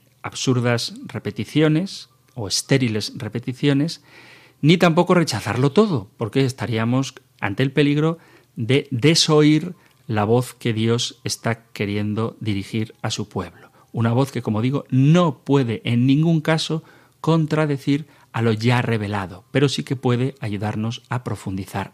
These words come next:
en ello. Aunque la revelación esté totalmente acabada,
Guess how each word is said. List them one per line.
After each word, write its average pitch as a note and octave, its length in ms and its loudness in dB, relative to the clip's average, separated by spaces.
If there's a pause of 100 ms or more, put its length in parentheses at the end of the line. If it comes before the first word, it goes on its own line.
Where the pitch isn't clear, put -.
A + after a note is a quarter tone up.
(140)
en F#2 160 -8
ello. - 280 -20 (540)
Aunque A2+ 360 2
la G#2 160 0
revelación G2 720 0 (320)
esté - 420 0
totalmente F#2+ 760 -4
acabada, D#3+ 540 0